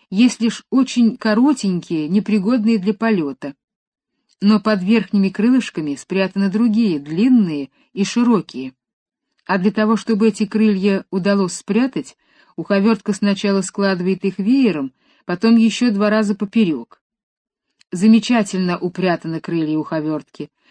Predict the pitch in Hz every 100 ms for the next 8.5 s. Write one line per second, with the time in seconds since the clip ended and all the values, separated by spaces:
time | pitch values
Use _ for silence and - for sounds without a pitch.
0 | _ - 185 208 214 190 196 - 226 220
1 | - 202 208 202 - - 233 220 _ _
2 | - 202 175 190 - 226 233 214 196 170
3 | 156 - 135 - 135 - - _ _ _
4 | _ _ _ _ _ - 233 247 233 247
5 | 269 277 - 277 277 254 240 220 254 -
6 | 254 - 202 202 226 190 165 151 - 139
7 | 131 _ _ 175 170 202 214 196 180 190
8 | 170 156 147 135 -